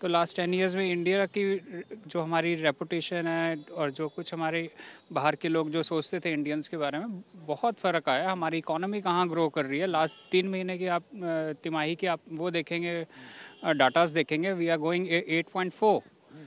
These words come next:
और वर्ल्ड वाइड कोई भी एट पॉइंट फ़ोर नहीं है आज की डेट में।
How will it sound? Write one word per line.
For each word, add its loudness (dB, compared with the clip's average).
और 0
वर्ल्ड 6
वाइड 8
कोई 10
भी 2
एट 8
पॉइंट 0
फ़ोर 4
नहीं 0
है -2
आज 0
की 4
डेट 2
में। -8